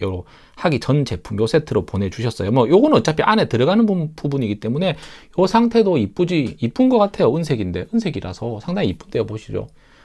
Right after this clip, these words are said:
오히려 뭐 은색 나쁘지 않는 것 같으면 굳이 블랙으로 안 하더라도.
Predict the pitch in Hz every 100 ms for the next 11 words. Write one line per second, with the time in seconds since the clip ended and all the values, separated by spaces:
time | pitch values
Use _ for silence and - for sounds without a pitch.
0 | _ 117 175 151 95 185 196 92 - -
1 | 98 101 185 107 101 117 92 - 95 -
2 | 107 95 - 110 - 120 92 92 107 120
3 | 110